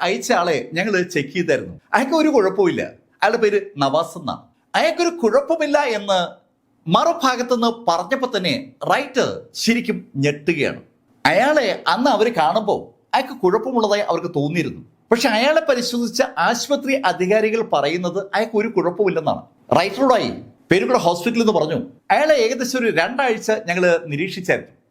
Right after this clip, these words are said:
ജൂലൈ പകുതി കഴിഞ്ഞപ്പോൾ ഞങ്ങൾ അയാളെ വിടുകയും ചെയ്തു." നവാസിനെ കുറിച്ച് ആ ഹോസ്പിറ്റലിൽ നിന്ന് കിട്ടിയ വിവരം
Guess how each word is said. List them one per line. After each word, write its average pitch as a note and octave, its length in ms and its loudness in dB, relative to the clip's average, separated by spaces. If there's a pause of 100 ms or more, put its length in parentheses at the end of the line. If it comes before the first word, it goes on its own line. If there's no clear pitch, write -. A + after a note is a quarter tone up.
(100)
ജൂലൈ A#3 280 4
പകുതി A#3 380 2
കഴിഞ്ഞപ്പോൾ F3+ 640 0
ഞങ്ങൾ C4+ 140 2
അയാളെ G#3+ 460 2
വിടുകയും E3+ 360 0
ചെയ്തു." - 180 -14 (400)
നവാസിനെ D#4 680 4
കുറിച്ച് G#3 640 2 (420)
ആ G#3+ 460 0
ഹോസ്പിറ്റലിൽ B3 600 0
നിന്ന് B3+ 140 2
കിട്ടിയ E3 240 0
വിവരം C#3 380 0